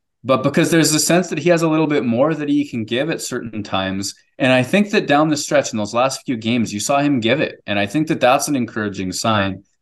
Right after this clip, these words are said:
I think Pierre-Luc Dubois is a big part of that too, because having Pierre-Luc Dubois playing center, um, and even when he's not technically taking the draw, he's the one who's playing that F one role down low, um, and helping out the D. Well, you saw Winnipeg move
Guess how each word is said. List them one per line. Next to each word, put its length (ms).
I 120
think 180
Pierre-Luc 320
Dubois 300
is 100
a 60
big 180
part 220
of 60
that 200
too, 380
because 500
having 260
Pierre-Luc 380
Dubois 640
playing 260
center, 800
um, 400
and 220
even 240
when 100
he's 160
not 240
technically 380
taking 260
the 80
draw, 320
he's 220
the 80
one 160
who's 160
playing 520
that 200
F 220
one 240
role 180
down 320
low, 440
um, 460
and 140
helping 340
out 160
the 80
D. 520
Well, 200
you 140
saw 300
Winnipeg 440
move 400